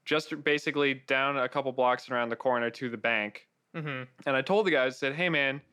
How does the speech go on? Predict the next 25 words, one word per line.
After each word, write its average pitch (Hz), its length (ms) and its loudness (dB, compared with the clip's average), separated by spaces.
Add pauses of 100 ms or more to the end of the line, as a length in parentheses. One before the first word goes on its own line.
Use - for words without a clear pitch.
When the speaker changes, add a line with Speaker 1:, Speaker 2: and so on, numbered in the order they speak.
(400)
Speaker 1:
this 151 220 -2
is 165 100 0
just 160 200 -2
this 139 140 -2
quick 151 260 0
Lyft 180 300 0
ride, 131 480 2
but 131 300 2
I'm 135 140 -2
gonna 147 200 0
need 143 160 0
a 139 120 2
ride 127 400 2
out 120 200 0
to 127 100 -8
West 117 240 0
Hollywood, 170 420 2
which 123 140 -4
is 127 80 -14
gonna 127 160 -4
be 123 80 0
more 113 140 0
money 160 260 0
for 123 240 0
you. 107 280 -2